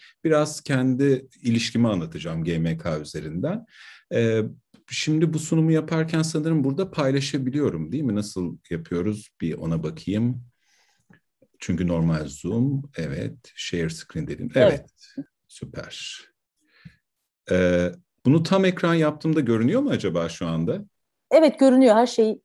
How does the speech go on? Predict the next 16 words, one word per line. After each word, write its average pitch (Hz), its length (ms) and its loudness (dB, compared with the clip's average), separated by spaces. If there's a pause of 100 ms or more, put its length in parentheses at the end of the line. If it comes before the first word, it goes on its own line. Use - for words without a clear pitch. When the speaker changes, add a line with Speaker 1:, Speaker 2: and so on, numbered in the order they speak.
Speaker 2:
gayet 190 340 4
güzel. - 200 -4
Speaker 1:
Harika, 90 540 -2
çok - 220 -10
teşekkürler 82 720 -4
tekrar. 131 500 -2 (880)
Şimdi, 135 560 4 (520)
e, 98 360 4
sunumumun 131 720 2
başlığı 120 480 0
"G 110 160 0
M 101 200 0
K 123 180 -4
ne 101 180 0
işe 87 240 -6
yarar?" 92 500 -6